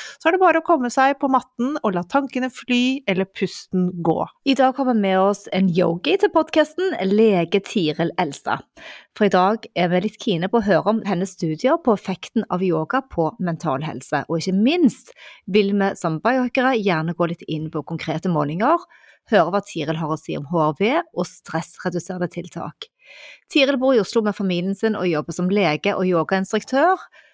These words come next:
Speaker 2: Hun er også glad i å male og synge og være i naturen. Tiril jobber som lege med funksjonell tilnærming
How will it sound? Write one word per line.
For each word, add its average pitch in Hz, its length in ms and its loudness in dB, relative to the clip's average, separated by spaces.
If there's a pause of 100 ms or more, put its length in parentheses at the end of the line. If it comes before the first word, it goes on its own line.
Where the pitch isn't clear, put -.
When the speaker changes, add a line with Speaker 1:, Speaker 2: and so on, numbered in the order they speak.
(180)
Speaker 2:
Hun 202 160 0
er 160 80 0
også 214 240 0
glad 175 300 0
i - 20 0
å 156 80 -2
male 175 560 -2
og - 160 -6
synge 196 460 -2
og 196 100 -2
være 170 160 0
i 170 80 -2
naturen. 147 480 -8 (640)
Tiril 175 380 0
jobber 170 420 0 (280)
som 185 200 -2
lege 175 320 -2
med 170 160 -4
funksjonell 190 560 -2
tilnærming 233 640 0